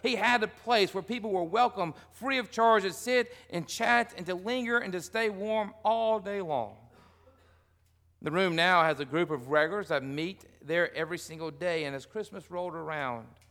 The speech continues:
Ed offered to, to bake and serve these people Christmas cakes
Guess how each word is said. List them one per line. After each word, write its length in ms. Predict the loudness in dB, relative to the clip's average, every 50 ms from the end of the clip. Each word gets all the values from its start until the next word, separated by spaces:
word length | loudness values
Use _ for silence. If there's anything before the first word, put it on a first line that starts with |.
| _ _ _ _ _ _ _ _ _ _ _ _ _ _ _ _ _ _ -4
Ed 180 | 0 2 4 6
offered 400 | 6 6 4 2 0 -8 -8 -8
to, 120 | -10 -14 -14 -10 -10 -10
to 40 | -6
bake 480 | -2 0 0 0 0 -2 -6 -8 -20 -20 -20 _ _ _ _ _ _ _ _ -14
and 120 | -14 -12
serve 380 | -6 -4 -2 0 0 0 -2 -4
these 220 | -6 -10 -10 -12
people 420 | -12 -14 -14 -12 -8 -8 -8 -8
Christmas 380 | -8 -12 -16 -16 -14 -16 -18 -14
cakes 640 | -14 -16 -16 -16 -20 _ _ -20 -20 -20 -20 _ _